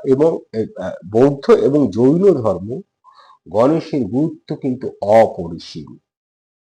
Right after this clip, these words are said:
এবং তার যে মূর্তি, গণেশের মূর্তি আমরা এইখানে যেমন পাই, ঠিক তেমন ভাবেই দক্ষিণ পূর্ব এশিয়ায় নেপাল,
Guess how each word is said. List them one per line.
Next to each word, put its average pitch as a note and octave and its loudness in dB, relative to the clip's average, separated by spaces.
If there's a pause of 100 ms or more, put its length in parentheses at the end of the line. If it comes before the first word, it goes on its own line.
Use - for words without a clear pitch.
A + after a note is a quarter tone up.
(340)
এবং A3 6 (180)
তার G#3+ 2
যে C4 4
মূর্তি, A#2 -2 (400)
গণেশের E3+ 2
মূর্তি F3 -2
আমরা F3 2 (560)
এইখানে G3+ 0
যেমন E3+ 2
পাই, F#2+ 0 (640)
ঠিক G3+ -8
তেমন A3 4
ভাবেই F#2 -2 (400)
দক্ষিণ E3+ -2
পূর্ব F#2+ 0
এশিয়ায় A2+ -2 (340)
নেপাল, G#2 0